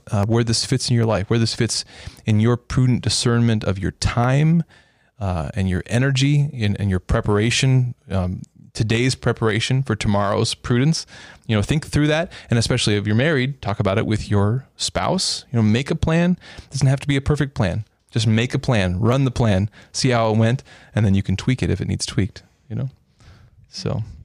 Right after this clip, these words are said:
Anyway, thank you for joining us again for this episode of Elevate Ordinary. Uh, we, if you like what we're doing here on this channel,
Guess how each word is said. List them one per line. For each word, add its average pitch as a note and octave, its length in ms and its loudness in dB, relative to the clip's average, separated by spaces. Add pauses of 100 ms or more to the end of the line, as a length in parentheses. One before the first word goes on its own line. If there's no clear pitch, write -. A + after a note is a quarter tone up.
(120)
Anyway, G3 300 0
thank C3 160 -2
you D3 80 2
for C3 80 2
joining D3 260 0
us C#3 120 0
again C3 240 0
for - 80 0
this A2+ 180 0
episode A2+ 520 -2
of G2+ 120 -6
Elevate G2 400 0
Ordinary. G#2 600 0 (460)
Uh, F2+ 340 -2
we, G2 120 -2
if - 160 -2
you A2 80 2
like A2+ 160 0
what D#2+ 120 -2
we're G2 60 0
doing G#2+ 280 2
here G#2 140 2
on G2 60 0
this G2 140 -2
channel, D#3 460 0